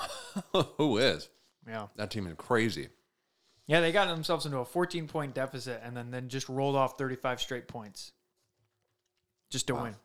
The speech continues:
Speaker 2: Without Achane, and they're gonna not have him for a couple weeks, it sounds like. So,
Speaker 1: How do you feel about them Panthers?
Speaker 2: Who? The Panthers?
Speaker 1: Yeah.
Speaker 2: Um, they lost, didn't they?
Speaker 1: Mm-hmm.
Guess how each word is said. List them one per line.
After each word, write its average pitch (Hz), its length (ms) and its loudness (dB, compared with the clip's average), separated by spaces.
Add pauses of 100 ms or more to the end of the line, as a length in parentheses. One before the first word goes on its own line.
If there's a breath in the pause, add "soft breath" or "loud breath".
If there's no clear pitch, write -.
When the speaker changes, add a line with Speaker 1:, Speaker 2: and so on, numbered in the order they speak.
(120)
Speaker 2:
Without 170 380 6
Achane, 147 480 0 (160)
and 131 100 -8
they're 143 120 0
gonna 156 180 -4
not 143 240 0
have 143 220 0
him 120 160 -8
for 120 180 -8
a 120 60 -10
couple 127 240 -6
weeks, 131 220 -4
it - 100 -12
sounds - 260 -10
like. - 220 -12
So, - 240 -8 (320)
Speaker 1:
How 131 80 2
do 135 60 4
you - 20 2
feel 165 140 4
about 113 160 6
them 87 120 2
Panthers? - 540 -6 (1700)
Speaker 2:
Who? 180 360 6 (300 loud breath)
The - 80 -12
Panthers? 151 880 0
Speaker 1:
Yeah. 220 300 -2 (1160)
Speaker 2:
Um, 110 360 -4
they 107 220 0
lost, 127 420 0
didn't 120 240 -12
they? 180 240 -4 (160)
Speaker 1:
Mm-hmm. 110 220 -2